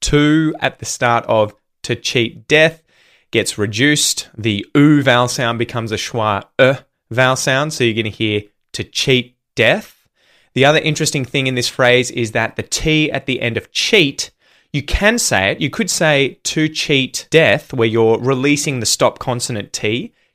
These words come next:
cheat, cheat. But you can also mute that T and then s-, go straight into saying the D at the front of death.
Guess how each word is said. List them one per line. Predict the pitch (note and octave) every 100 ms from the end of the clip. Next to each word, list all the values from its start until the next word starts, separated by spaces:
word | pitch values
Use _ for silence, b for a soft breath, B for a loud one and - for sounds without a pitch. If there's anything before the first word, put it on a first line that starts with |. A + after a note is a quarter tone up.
| _
cheat, | - C3+ A#2 A2+ - - _ _ _ _ _ _
cheat. | - B2 B2 - - - _ _ _ -
But | C3+
you | D3
can | F#3
also | G#3 - F3
mute | C#3+ C#3+ E3 E3 -
that | - B2 A2
T | - F3+ F3 A2 F3 - _ _ _ -
and | B2+
then | B2+ B2+
s-, | B2 - D3
go | C#3+
straight | C3+ - C#3
into | C#3+ -
saying | - C3 B2
the | A2+
D | G#2 D3+ D3 A#2+
at | C#3+ C3
the | -
front | B2+ A#2
of | G2+
death. | - G2 D2+ -